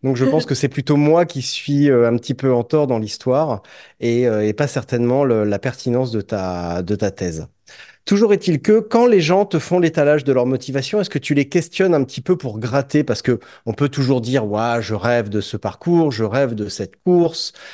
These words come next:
Speaker 1: j'ai envie de la faire pour la beauté de l'effort, pour me dépasser. » Mais est-ce que des fois, c'est pas un petit peu le vernis pour se, pour se donner une belle apparence, un petit peu, euh, mais, euh, qui cache, euh, est-ce que c'est pas des fois un petit peu l'arbre, la phrase, euh, la phrase qui cache la forêt ?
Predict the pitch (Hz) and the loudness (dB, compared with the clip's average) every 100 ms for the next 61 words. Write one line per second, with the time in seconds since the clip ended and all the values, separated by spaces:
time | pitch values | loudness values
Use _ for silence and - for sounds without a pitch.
0 | - 127 156 160 151 147 135 143 - 131 | -10 -2 0 0 2 0 2 0 -2 0
1 | 113 107 117 117 101 127 - 160 151 127 | 0 0 -2 -2 -2 -2 2 0 0 -2
2 | 120 113 120 160 156 180 175 - - - | 0 0 0 -2 -2 -2 -4 -12 -18 -2
3 | 123 139 - - 139 - - 175 156 143 | 0 0 -4 -4 -2 -2 2 4 4 0
4 | - 165 165 - 139 139 135 - 131 - | 2 2 4 0 -2 -2 -2 -6 -10 -14
5 | _ _ 151 139 123 143 143 156 165 - | _ _ 0 0 0 0 2 0 0 -6
6 | 123 - - 123 117 110 - - - - | -10 -10 -4 0 0 -2 -6 -20 -12 -6
7 | - 104 113 123 113 110 101 117 123 160 | -2 0 2 2 2 0 0 0 2 0
8 | - 110 - 107 - 120 131 120 101 92 | 0 -4 -6 -10 -4 0 2 2 0 -6
9 | - - - - - 117 120 131 117 104 | -12 -20 -20 -20 -6 0 2 2 2 0
10 | - - 156 151 - 127 113 113 135 - | -8 0 2 2 0 -2 -2 -4 -8 -6
11 | 139 143 170 147 - 165 139 139 131 135 | -6 0 2 0 0 -2 -2 -6 -2 0
12 | 135 170 165 127 110 117 117 - 147 151 | 2 0 -2 -6 -4 -4 -4 -4 0 2
13 | 151 127 123 113 107 104 110 - 120 160 | 2 0 0 2 0 -2 -4 -4 -2 0
14 | 160 - - 131 - 110 120 104 | -2 -6 -4 -2 -4 -6 -4 -6